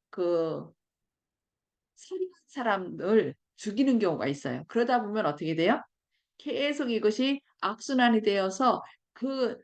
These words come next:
두 가족들은, 가문들은 서로 죽이고 죽이는 그런 계속 일들이 끊임없이 일어나는 것을 볼 수 있습니다.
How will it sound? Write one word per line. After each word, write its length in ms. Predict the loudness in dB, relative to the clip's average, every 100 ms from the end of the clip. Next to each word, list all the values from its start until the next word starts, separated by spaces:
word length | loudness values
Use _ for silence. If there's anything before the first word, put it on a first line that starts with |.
| _
두 420 | -4 0 2 0 -6 -20 _ _ _ _ _ _ _ _ _ _ _
가족들은, 680 | -8 -8 -6 0 2 2 -4 -14 _
가문들은 640 | 0 2 4 2 0 0
서로 520 | -4 -10 -4 -2 -2 -4 -14 _ -10
죽이고 400 | -6 -4 -2 -2
죽이는 460 | -2 0 0 -2
그런 260 | -4 -2 -2
계속 560 | -2 -2 2 2 0 -10 _ _ _ _ _ _ _ _ _ _ _ _
일들이 480 | -6 -6 -6 -6 -4
끊임없이 460 | -2 0 0 0 2
일어나는 400 | 4 4 2 0
것을 460 | -4 0 0 0 -4 _
볼 120 | -10 -8
수 100 | -8
있습니다. 500 | -8 -6 -4 -6